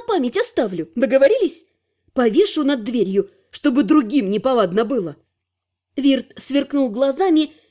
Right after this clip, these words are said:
и вскинул руку, но поздно. Магистр Истрон не зря тренировал меня. Руки сами сложились в отработанный жест.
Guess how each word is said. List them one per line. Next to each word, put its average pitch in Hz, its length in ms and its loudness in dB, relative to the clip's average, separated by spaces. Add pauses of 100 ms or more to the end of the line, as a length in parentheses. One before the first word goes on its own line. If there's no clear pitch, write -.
(120)
и 302 120 4
вскинул 359 480 2
руку, 262 420 -2 (300)
но 294 420 0
поздно. 165 440 -4 (380)
Магистр 220 680 0
Истрон 277 560 0 (260)
не 302 180 6
зря 311 240 0
тренировал 185 580 0
меня. 180 340 -2 (460)
Руки 330 340 2
сами 339 420 0
сложились 285 680 0
в 254 80 -2
отработанный 285 520 0
жест. - 400 -4